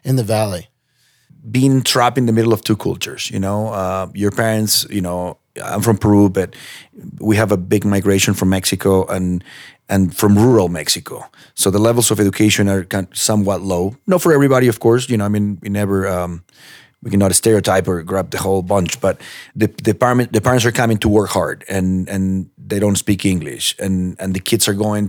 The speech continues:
Speaker 2: to a full-on white, uh, America right away where they only speak English and they feel like they belong here, then they don't belong here. And they speak English as soon as they go out of the house and then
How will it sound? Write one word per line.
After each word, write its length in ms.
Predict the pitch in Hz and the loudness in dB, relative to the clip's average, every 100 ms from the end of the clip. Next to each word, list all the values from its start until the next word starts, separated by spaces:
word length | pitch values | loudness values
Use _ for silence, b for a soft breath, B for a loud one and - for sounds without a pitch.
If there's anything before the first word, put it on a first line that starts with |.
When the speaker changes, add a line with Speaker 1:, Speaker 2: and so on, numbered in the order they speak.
| - | -2
Speaker 2:
to 440 | 98 92 92 92 - b b b | -2 0 -2 -4 -8 b b b
a 60 | 95 | -4
full-on 500 | - 110 104 104 98 | 2 4 4 4 4
white, 500 | 101 104 87 - - b b b - | 2 0 -2 -8 -8 b b b -8
uh, 280 | 95 90 92 | -4 -2 0
America 640 | 98 104 95 - 92 87 - b b b | 2 4 2 0 -2 -4 -8 b b b
right 220 | 98 95 | 0 2
away 440 | 98 117 104 98 | 2 2 2 -2
where 340 | - 101 92 87 | -4 -2 -2 -2
they 220 | - 95 | -2 2
only 240 | 104 101 | 4 4
speak 300 | 90 - 87 | 2 0 0
English 360 | 107 87 85 - | 0 0 -4 -6
and 160 | 98 | -2
they 100 | 104 | -2
feel 260 | 110 - 117 | -2 0 0
like 220 | 110 95 | 0 -2
they 140 | 107 104 | -4 -2
belong 380 | 104 107 113 | 0 0 0
here, 260 | 110 123 120 | 0 2 2
then 180 | 107 95 | 2 -2
they 140 | 104 | 0
don't 160 | 107 101 | 0 0
belong 260 | 101 101 | -2 -2
here. 460 | 101 - 107 104 98 B B B B 101 | -2 0 2 2 0 B B B B 0
And 120 | 98 | 2
they 100 | 110 | 4
speak 320 | - 123 101 | 2 0 0
English 400 | 120 113 117 - - | 2 2 2 0 -2
as 120 | - | -2
soon 140 | 113 | 2
as 120 | 110 98 | 2 2
they 180 | 104 95 | -2 -2
go 260 | 107 101 | -4 -2
out 200 | 101 104 | 0 0
of 120 | 101 | -2
the 60 | 92 | -6
house 420 | - 101 98 98 - | -4 -2 -2 -4 -6
and 160 | 92 | -4
then 120 | 98 | -2